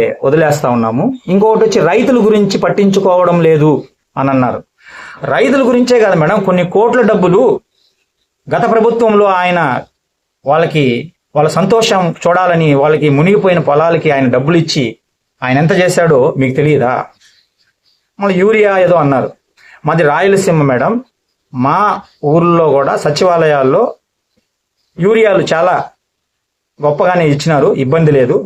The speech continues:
బాగానే పండినాయి పంటలు కూడా. ఎక్కడ పడితే అక్కడ నీళ్లు ఈ సంవత్సరం, ఎందుకంటే వానలు భయంకరంగా పడి అన్ని పొలాలు కూడా బాగా పండాయి, యూరియా కూడా సమృద్ధిగా మేము వేయగలిగినాము. మరి యూరియా గురించి మీరు ఎట్లా మాట్లాడుతున్నారో అది మీరే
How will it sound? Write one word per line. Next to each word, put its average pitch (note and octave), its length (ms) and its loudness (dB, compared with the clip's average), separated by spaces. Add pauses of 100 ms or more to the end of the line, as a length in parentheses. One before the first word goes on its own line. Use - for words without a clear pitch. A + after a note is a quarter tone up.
బాగానే F3+ 300 0
పండినాయి D3+ 440 0
పంటలు C#3 280 -2
కూడా. B2+ 200 0 (160)
ఎక్కడ G3 220 -2
పడితే G3 220 0
అక్కడ D#3 280 0
నీళ్లు D#3+ 200 2
ఈ C3 120 2
సంవత్సరం, C3+ 380 0 (100)
ఎందుకంటే E3 380 0 (140)
వానలు D#3 420 2 (140)
భయంకరంగా D3+ 540 0
పడి D#3 180 0 (1200)
అన్ని F#3+ 260 -2
పొలాలు F#3+ 300 2
కూడా F#3 160 2 (120)
బాగా E3+ 140 0
పండాయి, D#3+ 500 0 (360)
యూరియా F3+ 340 2
కూడా E3 240 0
సమృద్ధిగా D#3 440 0
మేము C3 160 2
వేయగలిగినాము. D3+ 640 2 (600)
మరి D#3+ 180 0 (100)
యూరియా G3 320 2
గురించి E3+ 280 -2
మీరు D3+ 140 2 (100)
ఎట్లా D#3 160 0
మాట్లాడుతున్నారో C#3 680 0 (640)
అది C#3+ 220 0 (800)
మీరే D3+ 360 2